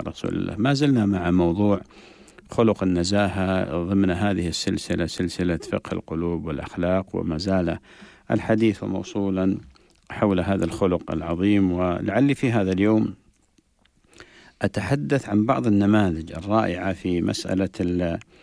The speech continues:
النزاهة، وليس هناك أنزه من نبينا صلى الله عليه وسلم وأكثر،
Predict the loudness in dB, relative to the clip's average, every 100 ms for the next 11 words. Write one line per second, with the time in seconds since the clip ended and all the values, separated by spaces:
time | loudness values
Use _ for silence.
0 | -20 -20 -20 -20 -6 0 4 4 4 4
1 | 2 -2 -10 -6 0 0 0 0 0 0
2 | 2 4 2 2 -2 -2 -4 _ -20 -20
3 | _ 0 2 4 2 0 2 4 4 2
4 | 2 0 -4 -4 -2 0 0 0 -2 -2
5 | 0 2 0 -2 -2 -2 -2 0 0 -2
6 | -4 -2 -2 -2